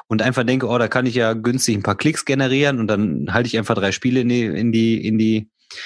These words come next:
Kamera, weil ich ja Knete ohne Ende habe, dann bin ich irgendwann natürlich auch für den Zuschauer oder den Zuhörer auch so, dass, „Ah ja, gut,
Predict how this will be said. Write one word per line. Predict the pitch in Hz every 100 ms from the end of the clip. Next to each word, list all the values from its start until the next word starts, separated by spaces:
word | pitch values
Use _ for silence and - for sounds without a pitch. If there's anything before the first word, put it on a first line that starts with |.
| - -
Kamera, | 127 131 127 127
weil | 110
ich | 113 113
ja | 101 98 -
Knete | - 120 127
ohne | 107 104
Ende | 98 139
habe, | 131 143 147 151 _ - - _ _ _ 107
dann | 101
bin | 131
ich | 131
irgendwann | 123 135 131
natürlich | 135 - 135 117
auch | 123
für | -
den | 117
Zuschauer | 113 135 135 131 123 123
oder | 117
den | 113
Zuhörer | 107 127 117 113 101
auch | 107
so, | - 107
dass, | 101 98
„Ah | 90 - 78
ja, | 80 76
gut, | - 85 -